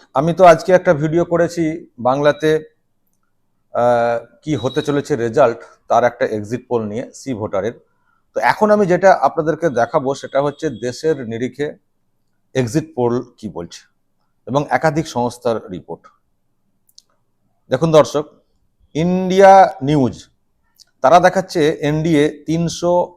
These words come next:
একাত্তর, আর দিদির নাম দেওয়া ইন্ডিয়া, আইএনডিআইএ, একশো পঁচিশ।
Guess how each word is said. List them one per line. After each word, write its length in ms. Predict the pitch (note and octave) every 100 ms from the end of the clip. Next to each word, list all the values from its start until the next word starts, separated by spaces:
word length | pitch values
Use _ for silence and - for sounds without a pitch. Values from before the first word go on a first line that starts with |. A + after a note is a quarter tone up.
| _ _ _ _ _ -
একাত্তর, 480 | B2 C#3+ - F#2 D2+ _ _ _
আর 320 | A2+ A2+ G#2+ E2+ E2 _ _ _ _
দিদির 380 | G2 A#2+ B2+ C3 - A2+ A2+
নাম 140 | A2+ A2
দেওয়া 240 | A2+ A#2 A2+ - _ _ _ _ _ _ _ _
ইন্ডিয়া, 400 | F3 F3 C3+ A2+ - _ _
আইএনডিআইএ, 720 | A#2+ A#2 A#2 G#2 G#2+ F2 D#2+ - _ _ _ _ _ _ -
একশো 380 | A2+ - - C3+ -
পঁচিশ। 420 | G#2 - F#2+